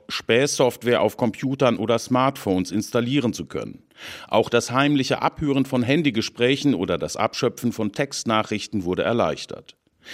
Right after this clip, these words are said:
Gegen diese Regelungen gingen in Karlsruhe mehrere Verfassungsbeschwerden ein,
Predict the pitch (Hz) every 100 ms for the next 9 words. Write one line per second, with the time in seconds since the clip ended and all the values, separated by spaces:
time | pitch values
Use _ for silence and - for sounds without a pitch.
0 | - - - 131 143 139 165 143 110 151
1 | 180 107 95 113 127 117 113 107 98 -
2 | 101 113 - 123 123 107 117 107 104 104
3 | 123 143 139 143 135 131 123 120 117 92
4 | 117 113